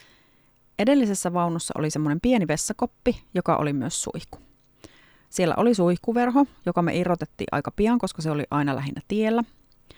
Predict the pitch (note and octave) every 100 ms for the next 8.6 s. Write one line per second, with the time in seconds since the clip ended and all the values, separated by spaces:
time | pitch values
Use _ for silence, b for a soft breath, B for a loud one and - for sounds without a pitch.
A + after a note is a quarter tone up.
0 | b b b b b b b F3 D#3+ -
1 | _ _ - F3+ G#3 D4 - A3+ G#3+ G#3
2 | F3 F#3 F#3 - - F3 D#3+ F3+ E3 -
3 | B2+ C#3 D3+ E3 - - - A3 C4+ C4+
4 | - B - - F#3 F3+ G#3 - F#3 F3
5 | E3+ - C3+ C#3+ - E3+ F3 D3+ D#3 F3
6 | F#3 E3 C3 D3 - C4 C4+ A#3 G3 F#3
7 | F#3 F3 E3+ E3 F3 - - C#3 D#3 D3
8 | D#3 C#3+ C#3+ C#3 - -